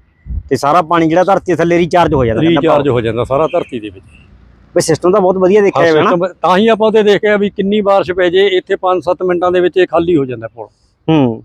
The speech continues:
Speaker 2: ਇਹਦੇ ਵਿੱਚ ਪਾਣੀ ਕੀ ਆ, ਕੋਈ ਇੰਚ ਦੋ ਇੰਚ ਖੜਾ ਹੋਵੇ ਵੀ ਉਹ, ਅਹ, ਥੱਲੇ ਵਾਲਾ ਪਾਣੀ ਫਿਰ ਹੌਲੀ ਨਿਕਲਦਾ ਹੈ
Speaker 1: ਹੂੰ।
Speaker 2: ਤੇ ਨਹੀਂ ਪਾਣੀ ਇੱਥੇ ਖੜਦਾ ਨਹੀਂ।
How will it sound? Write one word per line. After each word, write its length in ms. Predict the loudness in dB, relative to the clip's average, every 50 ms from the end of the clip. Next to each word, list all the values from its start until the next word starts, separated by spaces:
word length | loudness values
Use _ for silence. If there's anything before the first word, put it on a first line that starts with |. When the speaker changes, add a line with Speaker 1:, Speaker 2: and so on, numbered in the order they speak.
| -4
Speaker 2:
ਇਹਦੇ 120 | 0 0 2
ਵਿੱਚ 180 | 2 0 0
ਪਾਣੀ 400 | 0 0 0 2 2 2 2 0 -2 -4 _ _ _ _ _
ਕੀ 140 | 0 2 2
ਆ, 100 | 2 2
ਕੋਈ 200 | 2 2 2 2
ਇੰਚ 180 | 0 0 -2
ਦੋ 220 | -2 0 0 0 0
ਇੰਚ 140 | 0 -2 -2
ਖੜਾ 260 | -2 0 0 2 2
ਹੋਵੇ 340 | 2 2 2 0 0 -2 -4 -8 -4
ਵੀ 80 | -2 0
ਉਹ, 240 | 2 2 2 0 -2
ਅਹ, 560 | -4 _ -4 -2 -2 0 0 0 0 0 0
ਥੱਲੇ 240 | -2 -2 0 0 2
ਵਾਲਾ 160 | 2 0 0
ਪਾਣੀ 240 | 0 0 0 0 0
ਫਿਰ 120 | 0 0
ਹੌਲੀ 340 | 0 0 0 0 0 0 0
ਨਿਕਲਦਾ 400 | -2 -4 -4 -4 -4 -4 -4 -6
ਹੈ 40 | -8 -10 -14 -16 -14 -14 -12 -12 -14 -14
Speaker 1:
ਹੂੰ। 100 | -6 -2
Speaker 2:
ਤੇ 160 | 0 2 4
ਨਹੀਂ 340 | 4 4 4 4 2 2 2
ਪਾਣੀ 240 | 0 0 2 2
ਇੱਥੇ 160 | 2 0 -2 -2
ਖੜਦਾ 320 | -2 -2 -2 0 0 0
ਨਹੀਂ। 140 | -2 -4